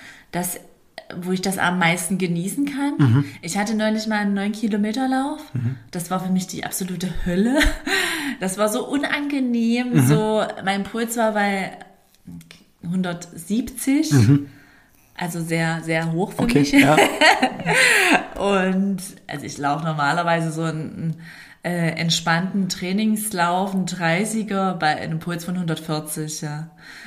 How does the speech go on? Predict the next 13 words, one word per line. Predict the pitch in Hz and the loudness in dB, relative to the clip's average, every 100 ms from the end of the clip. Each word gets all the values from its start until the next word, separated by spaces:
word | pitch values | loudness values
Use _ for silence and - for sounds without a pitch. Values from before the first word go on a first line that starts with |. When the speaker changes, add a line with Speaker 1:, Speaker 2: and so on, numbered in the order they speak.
| 202 - | -20 -4
Speaker 2:
Echt | 139 151 165 | 4 4 6
jetzt? | 135 113 - | 4 4 0
Speaker 1:
Ja. | 185 180 170 - | -2 0 2 4
Speaker 2:
Ich | 123 | 6
wollte | 123 | 8
nach | 120 117 | 8 8
hundertsiebzig | 120 113 135 123 117 | 6 4 0 2 0
ist | 113 | 2
meine | 120 127 135 | 4 6 6
Lauf-, | 120 127 - | 8 6 4
das, | - - | -4 -4
also | 123 117 | -4 0
mein, | 120 127 120 117 | 0 0 0 -4